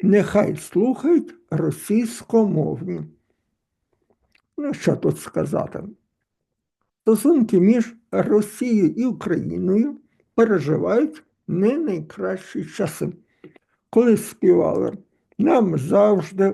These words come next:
у битвах за волю народу був другом і братом російський народ». А зараз кажуть інше,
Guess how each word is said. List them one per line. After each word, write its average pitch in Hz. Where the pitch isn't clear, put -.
у 185
битвах -
за 170
волю -
народу 190
був 170
другом 156
і 233
братом 220
російський 202
народ». 196
А 190
зараз 233
кажуть -
інше, 311